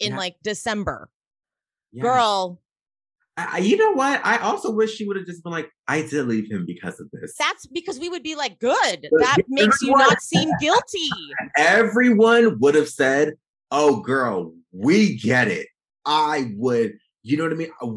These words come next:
Speaker 2: "We get it." But instead, she was like, "He was cold. He didn't love me." And I'm like, "Well, he never really gave a
Speaker 1: <laughs> She
Speaker 2: fuck." Like,
Speaker 1: were
Speaker 2: this is
Speaker 1: like
Speaker 2: nothing. You're telling me out of nowhere, this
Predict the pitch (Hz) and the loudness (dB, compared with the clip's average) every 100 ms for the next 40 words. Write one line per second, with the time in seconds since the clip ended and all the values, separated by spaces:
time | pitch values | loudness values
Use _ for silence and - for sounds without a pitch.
0 | 107 190 196 123 131 107 127 147 139 - | -6 -4 -4 -4 -4 -2 -6 -8 -10 -6
1 | 160 185 170 147 139 - _ _ 196 175 | -8 -6 -8 -6 -8 -10 _ _ -8 -6
2 | 147 - 165 151 135 143 143 131 127 135 | -8 -6 0 0 0 -2 -4 -4 -4 -6
3 | 139 131 131 131 131 127 - _ _ 196 | -6 -8 -8 -6 -6 -6 -10 _ _ -8
4 | 175 180 247 240 175 185 180 175 101 165 | -4 -2 0 0 0 -4 -4 -4 -6 -4
5 | 330 - - 403 349 - 381 139 - - | -4 -6 -6 -8 -10 -12 -8 -6 -4 -6
6 | 262 359 233 233 220 214 - _ _ - | -4 -4 -4 -4 -4 -6 -8 _ _ -14
7 | 160 208 220 214 214 170 165 156 120 127 | 0 0 2 0 0 0 0 -2 -2 -2
8 | 147 156 160 170 175 185 _ _ 117 | 0 0 -2 -2 -6 -8 _ _ -8